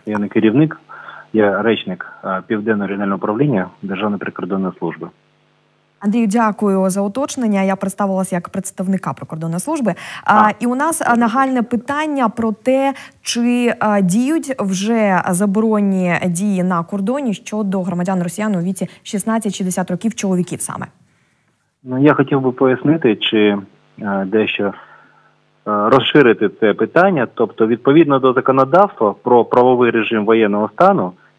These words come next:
Speaker 1: діє особливий режим в'їзду-виїзду при перетинанні кордону інозе-, іноземцями та особами без громадянства, в тому числі і громадянами Російської Федерації. Тобто на цьому етапі ми, ми здійснюємо посилене інтерв'ювання.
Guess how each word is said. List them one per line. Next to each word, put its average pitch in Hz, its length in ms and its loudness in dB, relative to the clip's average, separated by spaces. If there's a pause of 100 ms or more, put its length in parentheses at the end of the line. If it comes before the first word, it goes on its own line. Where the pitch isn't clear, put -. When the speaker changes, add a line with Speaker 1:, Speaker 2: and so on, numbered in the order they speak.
Speaker 1:
діє 139 280 2
особливий 135 560 2
режим 123 400 2
в'їзду-виїзду 113 920 0 (320)
при 120 140 4
перетинанні 110 560 2
кордону 110 420 2
інозе-, 123 400 2
іноземцями 120 580 2
та 117 200 4
особами 117 480 2
без 120 200 4
громадянства, 113 560 0
в - 40 -14
тому 196 260 4
числі - 300 0
і 123 180 0
громадянами 117 640 2
Російської - 460 -2
Федерації. 92 680 -4 (580)
Тобто 117 320 0
на 113 140 0
цьому 196 260 2
етапі 170 300 2
ми, 123 140 0
ми 151 240 2
здійснюємо 131 500 -2
посилене 131 520 0
інтерв'ювання. 120 1000 0